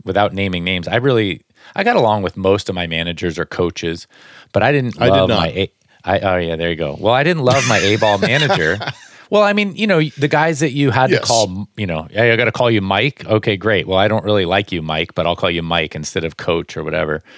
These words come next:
Speaker 1: But, you know, Mike would call you in the office to tell you got traded or moved up or down or whatever. And it was like,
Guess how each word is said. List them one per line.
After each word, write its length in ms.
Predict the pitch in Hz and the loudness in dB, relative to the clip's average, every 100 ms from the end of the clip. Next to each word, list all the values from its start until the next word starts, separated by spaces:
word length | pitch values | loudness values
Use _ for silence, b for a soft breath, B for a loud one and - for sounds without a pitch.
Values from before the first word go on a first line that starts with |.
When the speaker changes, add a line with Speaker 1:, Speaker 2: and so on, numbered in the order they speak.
| B B B - | B B B 0
Speaker 1:
But, 220 | 110 98 - | 0 0 -2
you 80 | |
know, 260 | 123 92 92 | 0 0 -2
Mike 400 | 101 101 110 110 | -6 -2 0 0
would 120 | 104 95 | 0 0
call 240 | 104 104 | 2 2
you 100 | 101 | 2
in 80 | 92 | 0
the 120 | 90 | 0
office 420 | 98 127 - 85 | 2 0 -2 -4
to 300 | - 90 87 | -2 0 0
tell 260 | 85 - 95 | -2 -2 0
you 140 | 90 | 0
got 200 | 87 85 - | 0 -2 -2
traded 400 | 135 127 110 98 | -2 0 0 0
or 100 | 82 | -2
moved 300 | 90 87 87 | -4 -2 -2
up 180 | 87 | -2
or 80 | 80 | -2
down 420 | 78 92 98 92 | -2 0 0 -2
or 120 | 82 78 | -4 -4
whatever. 420 | 87 90 87 87 | 0 0 2 0
And 80 | 85 | -2
it 60 | |
was 160 | 78 85 | -6 -4
like, 300 | 90 85 - | -2 -2 -4